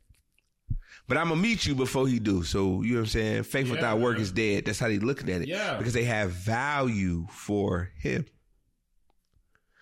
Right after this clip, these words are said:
Speaker 1: They have value for him. Sometimes when we go into situations and we dealing with other individuals,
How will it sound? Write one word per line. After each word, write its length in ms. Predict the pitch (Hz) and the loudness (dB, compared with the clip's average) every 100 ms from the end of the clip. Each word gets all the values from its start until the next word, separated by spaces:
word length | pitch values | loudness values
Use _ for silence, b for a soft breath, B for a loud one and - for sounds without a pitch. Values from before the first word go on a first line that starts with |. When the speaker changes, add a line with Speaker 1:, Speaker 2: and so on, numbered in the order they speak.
| b - | b -2
Speaker 1:
They 120 | 113 | 0
have 200 | 107 90 | 2 0
value 680 | 87 104 131 147 131 113 95 | -2 -2 0 0 2 2 0
for 260 | - 90 | 0 0
him. 280 | 90 92 85 - B B B B B - | 2 2 0 -6 B B B B B -4
Sometimes 520 | 151 160 175 156 139 | -2 0 0 0 0
when 80 | 135 | 0
we 100 | 139 | 0
go 140 | 127 | 0
into 160 | 123 120 | -2 -2
situations 600 | - 117 113 131 - 101 | -4 0 0 2 0 -2
and 140 | 101 | 0
we 120 | 104 113 | 0 -2
dealing 440 | 113 110 120 101 | 0 0 2 0
with 180 | 98 - | 0 0
other 160 | 104 | -2
individuals, 680 | - 98 90 104 160 113 | -2 0 0 0 0 -2